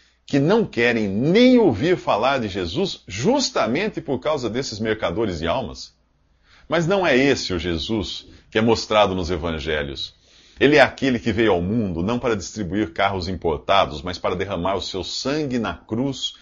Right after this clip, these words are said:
e salvar pecadores. Sim, quando ele estava aqui,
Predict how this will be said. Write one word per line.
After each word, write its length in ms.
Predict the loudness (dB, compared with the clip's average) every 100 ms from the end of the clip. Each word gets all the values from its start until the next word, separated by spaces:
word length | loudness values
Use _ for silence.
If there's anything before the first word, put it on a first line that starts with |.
| -12
e 80 | -8
salvar 640 | 0 0 0 0 -2 -2
pecadores. 800 | -6 -4 -4 -4 -10 -12 -16 -18 _ _
Sim, 380 | -6 -2 -2 -4 _ _ _ _ _
quando 140 | -10
ele 80 | -6
estava 320 | -2 0 0
aqui, 360 | 0 0 0 -2